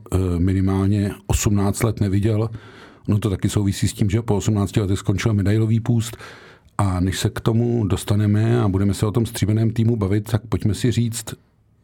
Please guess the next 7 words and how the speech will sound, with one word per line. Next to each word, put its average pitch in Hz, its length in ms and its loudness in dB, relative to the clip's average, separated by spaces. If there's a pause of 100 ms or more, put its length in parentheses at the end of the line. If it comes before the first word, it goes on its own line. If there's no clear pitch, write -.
(1200)
čekal 104 580 -2
jsi, 113 560 -2
že 92 180 2
se 104 160 -2
to 135 120 0
mužstvo 98 680 -2 (680)
od 107 300 -4